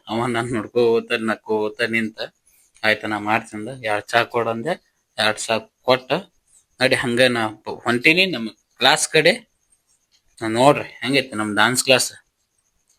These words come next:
ಇವಾಗೆಲ್ಲ ನಮ್ ಡ್ಯಾನ್ಸ್ ಕ್ಲಾಸ್‌ನ್ಯಾಗ ಹೂ ದಾರಿ ಇವು. ನೀವು ನಮ್ ಕ್ಲಾಸಿಗ್ ಬರ್ರಿ, ಆರಾಮ್ಸೆ ಡ್ಯಾನ್ಸ್ ಮಾಡ್ರಿ, ಹೋಗ್ರಿ. ಈಗ ನಾನ್ ಬಂದೆ ಕ್ಲಾಸ್ ಕಡೆ. ಒಳಗ ಒಂದು ಸೋಲೋ ಕಾಂಪಿಟೇಷನ್ ಇತ್ತು, ಅದಕ್ಕ ಬಡ ಬಡ ಬಂದ ಪ್ರಾಕ್ಟೀಸ್ ಮಾಡ್ಸಿದ ಆಕಿಗೆ.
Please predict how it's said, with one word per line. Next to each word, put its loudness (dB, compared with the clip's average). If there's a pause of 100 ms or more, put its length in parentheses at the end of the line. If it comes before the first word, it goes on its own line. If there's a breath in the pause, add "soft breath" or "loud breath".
(160)
ಇವಾಗೆಲ್ಲ 0
ನಮ್ -2
ಡ್ಯಾನ್ಸ್ -2
ಕ್ಲಾಸ್‌ನ್ಯಾಗ -2 (120)
ಹೂ -6
ದಾರಿ 2
ಇವು. 0 (560)
ನೀವು -4
ನಮ್ -2
ಕ್ಲಾಸಿಗ್ -2
ಬರ್ರಿ, 2 (600)
ಆರಾಮ್ಸೆ 0
ಡ್ಯಾನ್ಸ್ 2
ಮಾಡ್ರಿ, 0 (200)
ಹೋಗ್ರಿ. 6 (760)
ಈಗ -2
ನಾನ್ 0
ಬಂದೆ 2
ಕ್ಲಾಸ್ 0
ಕಡೆ. -4 (640)
ಒಳಗ 2
ಒಂದು 2
ಸೋಲೋ 0
ಕಾಂಪಿಟೇಷನ್ -6
ಇತ್ತು, -2 (640)
ಅದಕ್ಕ -4 (340)
ಬಡ 0
ಬಡ 2
ಬಂದ 0 (360)
ಪ್ರಾಕ್ಟೀಸ್ -4
ಮಾಡ್ಸಿದ -2
ಆಕಿಗೆ. 0